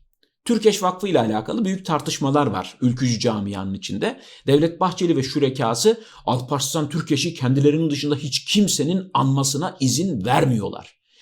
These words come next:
Gidiyorlar anma merasimini basıyorlar. Süleyman Soylu'nun da özel, e, izni, özel göz yummasıyla öyle diyelim. Gidip bir anma programını basıyorlar. Tekme, tokat, silahlarla falan giriyorlar sevgili izleyenler. Ve "Artık hoşgörü dönemi kapandı." demiş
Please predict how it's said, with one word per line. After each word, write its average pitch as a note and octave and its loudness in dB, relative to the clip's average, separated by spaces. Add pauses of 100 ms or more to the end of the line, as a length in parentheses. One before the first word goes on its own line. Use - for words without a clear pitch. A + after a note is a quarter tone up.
(160)
Gidiyorlar D3 4
anma C3 2
merasimini A2+ 0
basıyorlar. G#2 -2 (160)
Süleyman G#2+ -2
Soylu'nun G#2 -2
da D3+ -4
özel, B2 -2 (200)
e, G2+ 0
izni, B2+ 2
özel A#2+ -2
göz C3 2
yummasıyla F#2+ -4
öyle G#2 -6
diyelim. B2 -2 (180)
Gidip C#3+ -4
bir D3+ 2
anma C3 2
programını A#2+ 2
basıyorlar. G#2 -6
Tekme, A2 -2
tokat, C#3 -6
silahlarla D#3 2
falan C#3+ 2
giriyorlar G2 0
sevgili F#2 -8
izleyenler. G2 -6 (340)
Ve G#3 4
"Artık F#3+ 2
hoşgörü G3+ 0
dönemi G3+ -2
kapandı." G3+ 0
demiş F#2+ -8